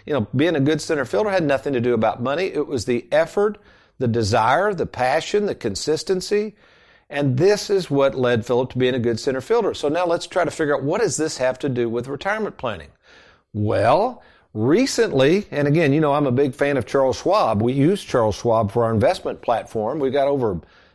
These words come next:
two thousand accounts with Schwab, with right now, as of the date of this recording, I think we got about two hundred twenty million dollars under management that we oversee with Schwab. So I love Schwab, but this was a survey they came out with recently.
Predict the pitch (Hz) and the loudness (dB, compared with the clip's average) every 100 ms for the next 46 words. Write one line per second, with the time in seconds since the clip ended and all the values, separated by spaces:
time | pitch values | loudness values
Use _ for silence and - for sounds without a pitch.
0 | - 185 190 175 156 139 120 104 160 202 | -2 0 2 2 2 2 -2 -4 -4 -4
1 | - 135 107 113 101 113 151 117 101 - | -2 -4 -2 -2 0 0 0 0 0 -4
2 | _ _ _ - 139 143 143 139 131 117 | _ _ _ 0 0 2 0 2 2 2
3 | 123 110 110 127 110 143 - 110 131 123 | 2 2 2 4 2 2 0 -2 2 2
4 | 123 113 127 120 120 110 107 - 147 135 | 2 0 -2 0 2 2 0 0 -2 0
5 | 98 - 143 123 110 139 123 113 120 135 | -2 -2 -2 2 2 2 2 2 2 2
6 | 120 117 107 98 135 170 104 107 117 117 | 2 0 0 0 0 -2 0 -2 -2 -4
7 | 101 110 107 90 131 107 95 - 214 147 | -2 0 0 0 0 0 0 0 2 2
8 | 107 123 110 110 123 - - 156 139 208 | -2 0 2 2 0 -8 -2 2 4 4
9 | 247 - 127 113 127 117 - - - _ | 2 0 2 4 2 -2 -10 -20 -20 _
10 | 147 143 185 202 226 220 233 - 285 254 | -4 2 2 2 2 0 -2 2 2 4
11 | 151 120 - 120 110 - 117 110 156 214 | 4 2 0 -2 -2 0 0 4 4 4
12 | - 127 110 135 | 0 0 2 2